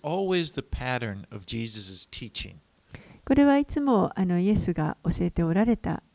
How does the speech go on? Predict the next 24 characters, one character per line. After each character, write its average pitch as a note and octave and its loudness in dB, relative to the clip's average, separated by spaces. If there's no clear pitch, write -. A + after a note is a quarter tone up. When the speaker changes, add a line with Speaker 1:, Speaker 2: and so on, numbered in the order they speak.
Speaker 2:
あ E3+ -4
の、 E3 -4
教 D#3 -4
え D#3 -2
で D#3 -6
す。 C#3+ -6
Speaker 1:
We, D3 -8
we, C#3 -10
we D#3+ -12
always G3 -12
give B2+ -6
what C3+ -8
God B2 -6
has A#2+ -12
first D3 -12
given A#2 -14
to A2 -14
us. - -14
Speaker 2:
私 - 2
た C#4 2
ち - -4
は C4 6
常 B3 2
に A#3+ 0